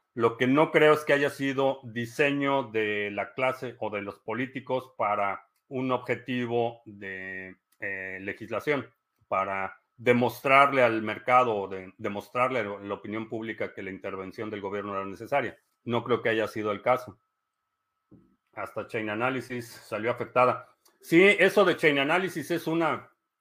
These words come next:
una, eh, atrocidad. Tenían los datos on-chain, sabían cuánto entraba, cuánto salía, eh, qué, qué se transfería, qué cuenta,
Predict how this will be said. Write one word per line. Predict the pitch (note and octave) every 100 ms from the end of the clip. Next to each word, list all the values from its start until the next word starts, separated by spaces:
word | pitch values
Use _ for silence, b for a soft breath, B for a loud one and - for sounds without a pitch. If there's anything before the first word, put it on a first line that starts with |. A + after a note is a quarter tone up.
| -
una, | C3 C#3 B2+ A2+ G2+ -
eh, | G#2 G2 - _
atrocidad. | A#2 - C3 B2 A#2 C3 B2 C#3+ D3+ - _ _ _ _
Tenían | D3+ D#3+ F3+ F#3
los | F3
datos | E3 E3+ E3 D#3+
on-chain, | D3+ - E3 E3 C3+ _
sabían | - A#2+ B2+ D#3 D#3+ D3
cuánto | D3 D3 D3
entraba, | C3+ C#3 C#3 C#3+ -
cuánto | C3+ B2+ B2
salía, | B2+ A#2+ B2+ C3 B2 B2 A#2 A2
eh, | G#2+ G2+ F#2 F#2 F2+ F2
qué, | A2+ A2 A2+ -
qué | D3
se | D3 C#3+
transfería, | A#2 G#2+ A#2 A#2+ B2+
qué | - A#2+
cuenta, | B2+ C3 B2+ C3+ C3+